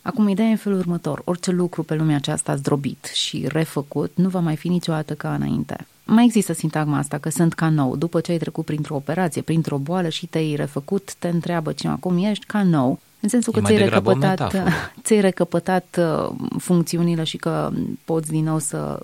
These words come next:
Speaker 1: faci activitățile de dinainte. Dar părerea mea e că orice zdrobire
Speaker 2: Te amprentează.
Speaker 1: pentru totdeauna.
Speaker 2: Da.
Speaker 1: Ei, tocmai amprenta asta pentru totdeauna cred că e efectul scontat. Așa s-ar și ju-, justifica zdrobirea.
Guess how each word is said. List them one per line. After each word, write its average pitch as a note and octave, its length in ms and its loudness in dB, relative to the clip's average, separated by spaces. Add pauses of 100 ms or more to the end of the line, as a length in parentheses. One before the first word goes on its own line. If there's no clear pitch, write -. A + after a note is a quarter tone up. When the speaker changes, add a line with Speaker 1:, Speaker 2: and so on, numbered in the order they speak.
Speaker 1:
faci D#3+ 300 -6
activitățile D3+ 600 -6
de D3 100 -4
dinainte. D#3 640 -2 (240)
Dar E3+ 340 0
părerea E3+ 360 2
mea D#3 200 2
e - 280 -2
că D#3+ 380 -4 (220)
orice F3 280 0
zdrobire C#3+ 680 -4 (300)
Speaker 2:
Te - 100 -6
amprentează. A2+ 680 -6 (160)
Speaker 1:
pentru F#3+ 240 -4
totdeauna. F3 540 -4 (240)
Speaker 2:
Da. - 280 -16
Speaker 1:
Ei, F#3+ 220 2
tocmai G#3+ 320 2
amprenta E3+ 440 0
asta D3+ 200 -6
pentru D3 300 -6
totdeauna D3+ 480 -2
cred D#3+ 200 -10
că D3+ 100 -6
e D3+ 80 -4
efectul D3 420 -6
scontat. - 680 -6 (220)
Așa F#3 280 0
s-ar E3 180 0
și F3+ 180 -2
ju-, D#3+ 320 0
justifica D#3+ 600 0 (300)
zdrobirea. D3+ 720 0